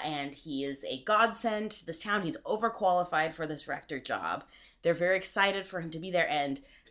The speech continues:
Hilda is this socialite, and she's been described as so beautiful and proper, um, but quickly that wears off, and they find that Henry is incredibly boring,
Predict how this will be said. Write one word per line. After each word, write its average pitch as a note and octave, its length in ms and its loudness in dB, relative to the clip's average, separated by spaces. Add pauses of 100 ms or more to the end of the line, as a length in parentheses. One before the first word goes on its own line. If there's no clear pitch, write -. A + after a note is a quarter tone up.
Hilda A3+ 300 6
is F3+ 120 0
this D3+ 240 -4
socialite, G#3 720 4
and E3 120 -4
she's D3 440 -8 (200)
been E3 140 -2
described C#3 400 -4
as - 120 -8
so C#3+ 160 -4
beautiful F#3+ 840 2
and C3+ 300 0 (480)
proper, G3+ 880 8
um, E3 440 0
but D3 320 4
quickly B3 360 0
that F3 420 8
wears D#3+ 420 0
off, A#2+ 320 0
and D3 180 -4
they D3 100 -4
find D3 460 0
that C3+ 340 0
Henry E3 400 -2
is D3+ 100 -4
incredibly E3 600 0
boring, C3+ 500 -6